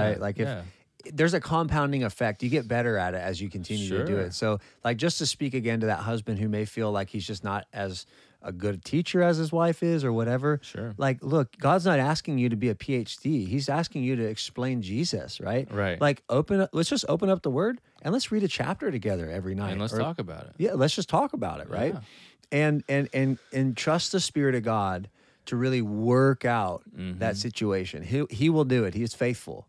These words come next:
Speaker 2: Mm-hmm.
Speaker 1: right? He is faithful to accomplish his own word.
Speaker 2: Absolutely.
Speaker 1: And his own word has necessitated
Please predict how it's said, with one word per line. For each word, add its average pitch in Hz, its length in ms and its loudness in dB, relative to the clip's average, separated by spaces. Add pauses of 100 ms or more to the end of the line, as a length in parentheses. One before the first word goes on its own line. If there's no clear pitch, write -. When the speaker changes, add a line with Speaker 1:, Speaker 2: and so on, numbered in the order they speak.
Speaker 2:
Mm-hmm. 95 240 -4
Speaker 1:
right? 95 120 0
He 131 120 2
is 131 120 2
faithful 135 360 2
to 120 140 -2
accomplish 113 420 -2
his 92 140 -6
own 101 220 -2
word. 92 220 -6
Speaker 2:
Absolutely. 87 460 -10
Speaker 1:
And 110 260 -4
his 139 180 2
own 156 200 4
word 139 240 4
has 117 220 2
necessitated 95 880 -4